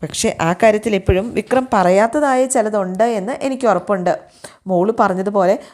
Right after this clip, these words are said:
മാഷ് റിട്ടയർ ചെയ്ത ദിവസം അത്രയും കാലം മാഷ് ഉണ്ടാക്കിയെടുത്ത അന്തസ്സിനും കീർത്തിക്കും കളങ്കം വന്നുകൂടാ എന്ന്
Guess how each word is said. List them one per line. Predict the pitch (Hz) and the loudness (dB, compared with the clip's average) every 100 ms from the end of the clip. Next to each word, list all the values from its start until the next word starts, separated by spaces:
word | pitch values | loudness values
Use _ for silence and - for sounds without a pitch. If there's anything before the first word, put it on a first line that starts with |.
| _ | _
മാഷ് | 233 240 285 320 | 0 0 0 0
റിട്ടയർ | 233 190 208 226 247 | -2 -2 0 0 0
ചെയ്ത | 233 175 | 0 0
ദിവസം | 190 180 160 165 202 - | 0 0 -2 -2 -4 -4
അത്രയും | 185 185 - 277 285 | -6 -4 -2 0 2
കാലം | 262 226 214 | 2 2 0
മാഷ് | 175 202 233 | -2 0 0
ഉണ്ടാക്കിയെടുത്ത | 185 185 208 175 185 - - - - - | 0 0 -2 -4 -2 -4 -4 -20 -16 -6
അന്തസ്സിനും | 170 180 196 208 233 233 | -4 -4 -6 -4 -6 -2
കീർത്തിക്കും | 180 175 202 226 226 | -4 -2 -4 -4 -2
കളങ്കം | 214 170 185 214 | 0 0 0 0
വന്നുകൂടാ | 196 180 196 208 196 | 0 -2 -2 0 0
എന്ന് | 196 196 | 0 -2